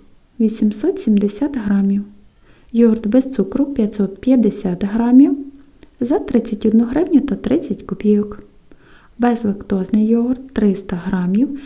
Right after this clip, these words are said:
Всі, бачите, безлактозні товари позначені такою рекламкою. Двадцять гривень вісімдесят копійок.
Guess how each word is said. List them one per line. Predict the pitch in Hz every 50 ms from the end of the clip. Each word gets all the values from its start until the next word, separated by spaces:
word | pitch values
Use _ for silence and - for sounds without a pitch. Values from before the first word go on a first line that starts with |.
| - - - - -
Всі, | - - - 208
бачите, | 202 196 202 202 - - 220
безлактозні | 196 208 196 196 202 202 202 - - 208 196 202 208 190
товари | - - 190 185 190 190 196 185
позначені | - 208 202 196 190 185 180 - - - 190 185
такою | 190 - 202 - - 185 185 185 185 - - - - - - - - - - - - - _ _ _ _ - -
рекламкою. | 220 220 220 220 202 185 180 180 180 185 - - 220 226 240 262 294 349 277 285 - -
Двадцять | 214 - 208 196 202 - 196 196 - 202
гривень | - 269 349 370 277 208 196
вісімдесят | - 302 - - - 202 185 180 185 - - 202 202 202
копійок. | - - 208 202 - 202 202 202 202 - -